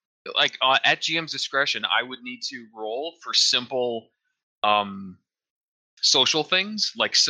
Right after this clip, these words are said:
someone saying hello to me, me responding to them. I may have to roll a success to see if I can really do it, because I'm so antisocial right now.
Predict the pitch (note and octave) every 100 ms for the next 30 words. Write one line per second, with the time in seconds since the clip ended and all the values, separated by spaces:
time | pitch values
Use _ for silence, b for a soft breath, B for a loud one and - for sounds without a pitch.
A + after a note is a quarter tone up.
0 | - - D3 C#3 C#3 A#2 A2+ G2+ A#2 -
1 | D#3+ G3+ A#3 - - - _ A#2+ A#2 A#2+
2 | A#2 D3+ E3 C3+ - B2 B2 C3+ C3+ D3
3 | - A#2+ G#2+ A#2+ A#2+ A2 - - - A#2
4 | - - - - A2 G#2+ - - - A2
5 | - G#2 G2+ G#2+ G2+ F#2+ G2 A2 F#3+ -
6 | _ _ _ _ _ _ _ - - -
7 | - - B2+ - - A2 G#2+ - B2+ A2
8 | G#2+ G#2+ - G#2 C3+ B2+ C#3+ D3 E3+